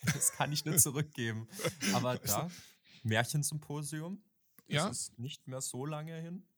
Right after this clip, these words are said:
Speaker 2: Genau.
Speaker 1: <laughs>
Speaker 2: Kann ich jedem empfehlen, es werden hervorragende, oder es geht ja nicht um die Erzählerinnen und Erzähler, sondern es geht um die Märchen, die im Mittelpunkt stehen.
Speaker 1: Mhm, absolut.
Speaker 2: Und,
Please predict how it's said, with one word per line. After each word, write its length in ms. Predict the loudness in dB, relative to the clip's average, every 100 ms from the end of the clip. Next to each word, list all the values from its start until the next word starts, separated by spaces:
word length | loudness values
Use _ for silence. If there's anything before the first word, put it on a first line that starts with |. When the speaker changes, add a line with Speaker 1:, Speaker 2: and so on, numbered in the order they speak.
| -8 -4
Speaker 2:
Genau. 480 | 0 0 -2 -8 -14 _
Speaker 1:
<laughs> 200 | -20 -10
Speaker 2:
Kann 160 | -2 0
ich 140 | -2 -4
jedem 220 | -4 -2
empfehlen, 400 | -2 -6 -4 -4
es 160 | -4 -8
werden 240 | -6 -4
hervorragende, 880 | -4 -8 -10 -10 -10 -8 -6 -6 -8
oder 280 | -14 -16 -18 _
es 140 | -6 -4
geht 180 | -4 4
ja 80 | 6
nicht 240 | 6 2
um 160 | 0 2
die 100 | 2
Erzählerinnen 640 | 4 4 6 2 -2 -4
und 100 | -8
Erzähler, 520 | -2 0 2 0 -4 -10 -18 -20 -20 _ _
sondern 340 | 0 0 0 2
es 160 | 2
geht 200 | 2 -4
um 120 | -6 -8
die 80 | -2
Märchen, 400 | 0 2 0 -4
die 120 | -10
im 100 | -10
Mittelpunkt 420 | -12 -12 -14 -10
stehen. 400 | -8 -6 -8 -6
Speaker 1:
Mhm, 280 | -2 -2 -2
absolut. 440 | -6 -6 -4 -4 -6
Speaker 2:
Und, 360 | -4 -4 -6